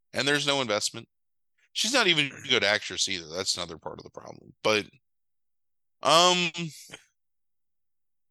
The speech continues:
I don't know. It also, it was too cartoony looking. Like, for as dark as a lot of that,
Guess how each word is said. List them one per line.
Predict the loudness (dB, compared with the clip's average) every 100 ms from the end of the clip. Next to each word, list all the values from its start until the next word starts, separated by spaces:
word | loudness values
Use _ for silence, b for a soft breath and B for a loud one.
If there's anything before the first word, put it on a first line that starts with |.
| _ _ _ _ -2
I | 0
don't | 4
know. | 4 4
It | 4
also, | 4 4 4 2
it | 2
was | 0 0
too | -2 -4
cartoony | -4 -4 -4 -4 -2 -4
looking. | -8 -16 -8
Like, | 0 0 -2 -8 -20 _ _ _ _ _ _ _ _ _ _ _ _ _ _ _ _ _ _ _ _ -14 -2
for | 2 4
as | 2 0
dark | -2 2 4 4 0 -2
as | -2 0
a |
lot | 4 4
of | 4
that, | 2 0